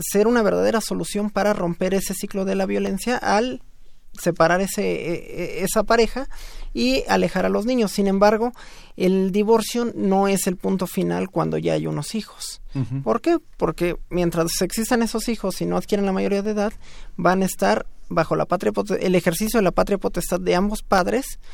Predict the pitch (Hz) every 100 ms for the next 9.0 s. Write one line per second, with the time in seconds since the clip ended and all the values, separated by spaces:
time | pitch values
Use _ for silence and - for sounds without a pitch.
0 | - - - 180 185 180 226 202 196 185
1 | 202 190 170 175 180 - 180 165 175 175
2 | - 147 139 139 143 139 - 180 170 165
3 | 165 151 139 139 - 175 170 170 151 156
4 | - 196 190 196 185 185 185 170 151 -
5 | 175 - 160 156 143 151 185 - - -
6 | - 151 151 151 160 196 190 - - -
7 | - - 185 165 - - 196 - - -
8 | - - - - - - 165 170 160 151